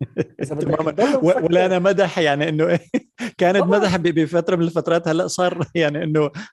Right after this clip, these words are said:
Speaker 2: عشو
Speaker 1: ولا
Speaker 2: شايف
Speaker 1: أول،
Speaker 2: حالك؟ <laughs>
Speaker 1: ولا أول موقع عربي
Speaker 2: إيه،
Speaker 1: مثلًا
Speaker 2: إيه.
Speaker 1: في أمريكا الشمالية. طب
Speaker 2: إيه.
Speaker 1: أوكي، إذا أنت أول موقع عربي بأمريكا الشمالية وما قادر تجيب ناس يعني ي-، يتفرجوا على المحتوى تبعك،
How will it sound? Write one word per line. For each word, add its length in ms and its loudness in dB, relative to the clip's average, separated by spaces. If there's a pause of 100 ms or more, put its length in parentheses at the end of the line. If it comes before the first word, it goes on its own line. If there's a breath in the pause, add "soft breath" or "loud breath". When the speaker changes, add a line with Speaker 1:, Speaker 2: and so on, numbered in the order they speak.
Speaker 2:
عشو 220 -2
Speaker 1:
ولا 100 4
Speaker 2:
شايف 280 0
Speaker 1:
أول، 80 2
Speaker 2:
حالك؟ 560 0 (100)
<laughs> 300 -8
Speaker 1:
ولا 240 -2
أول 480 0
موقع 400 0
عربي 440 0
Speaker 2:
إيه، 180 -4
Speaker 1:
مثلًا 380 -4
Speaker 2:
إيه. 140 -10
Speaker 1:
في 180 -10
أمريكا 280 -2
الشمالية. 680 -2 (220)
طب 80 -6
Speaker 2:
إيه. 160 -8
Speaker 1:
أوكي، 240 -10
إذا 220 -8
أنت 160 -12
أول 300 0
موقع 300 -2
عربي 280 0
بأمريكا 380 -4
الشمالية 560 -2
وما 240 -2
قادر 260 2
تجيب 420 -4
ناس 460 -4 (420)
يعني 320 -14 (160)
ي-، 120 -6 (100)
يتفرجوا 520 0
على 120 0
المحتوى 400 -6
تبعك، 340 -6